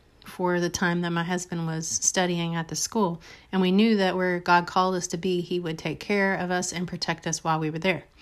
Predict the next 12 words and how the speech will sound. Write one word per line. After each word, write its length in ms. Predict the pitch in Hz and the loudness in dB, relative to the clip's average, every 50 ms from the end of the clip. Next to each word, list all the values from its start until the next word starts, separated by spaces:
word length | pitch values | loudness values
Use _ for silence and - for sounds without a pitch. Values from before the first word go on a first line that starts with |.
| - - - - - - - - - - - - | -20 -20 -20 -20 -20 -20 -20 -20 -20 -20 -6 -2
And 160 | 202 185 190 | 0 0 0
so 300 | - - 190 185 180 180 | 2 4 4 4 4 4
one 240 | 185 185 202 247 269 | 2 2 4 4 4
day, 320 | 220 190 175 175 196 - - - | 4 4 2 0 -2 -4 -8 -6
<clears throat> 100 | _ - 262 - - 302 - 277 285 254 226 208 - - - | _ -4 0 2 2 8 10 10 12 12 10 6 2 -2 0
I 100 | 220 196 | 2 4
was 140 | 196 190 185 | 4 4 4
leaving 600 | 196 196 214 220 208 196 190 190 190 190 190 190 - | 6 6 6 6 6 6 4 4 4 2 0 -2 -4
the 100 | - - | -6 -4
campus 580 | 180 - 269 302 294 294 175 185 196 - - - | -2 2 2 2 4 4 2 2 0 -2 -4 -4
to 120 | - - 196 | -2 0 0
go 400 | 170 190 185 185 185 185 202 | 2 4 4 4 4 2 0